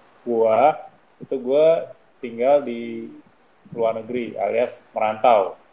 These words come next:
Jadi gue sebelas tahun itu gue tinggal, eh, di, ada di New Zealand, sempat di Jerman dan juga di U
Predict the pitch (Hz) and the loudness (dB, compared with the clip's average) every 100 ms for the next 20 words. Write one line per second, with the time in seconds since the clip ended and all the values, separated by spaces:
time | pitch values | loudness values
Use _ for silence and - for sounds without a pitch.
0 | _ _ _ _ _ 104 123 120 127 139 | _ _ _ _ _ -8 -6 -2 6 8
1 | 143 147 - - 113 113 113 - 117 110 | 8 4 -2 -14 -6 -4 -4 -6 -6 -4
2 | 113 113 110 110 _ 131 143 147 117 127 | -4 -6 -12 -20 _ -6 -4 -4 -4 -6
3 | - 113 110 110 110 110 113 110 107 107 | -6 -10 -4 -2 0 -2 -2 -4 -2 -2
4 | 104 104 104 104 - _ _ _ _ _ | -4 -4 -6 -10 -16 _ _ _ _ _
5 | _ 117 - 110 110 107 107 110 113 113 | _ -20 -18 -14 -12 -10 -10 -10 -6 -4
6 | 104 107 107 107 104 107 98 117 139 156 | 0 2 2 0 -6 -20 -10 -2 4 4
7 | 160 170 170 - 110 113 107 104 104 98 | 2 -6 -10 -12 -8 -4 -4 -6 -10 -8
8 | 107 110 123 139 156 131 107 104 117 143 | -6 -4 0 2 2 -2 -4 -4 8 8
9 | - 120 127 135 135 131 123 117 | 8 0 -8 -6 -6 -8 -10 -14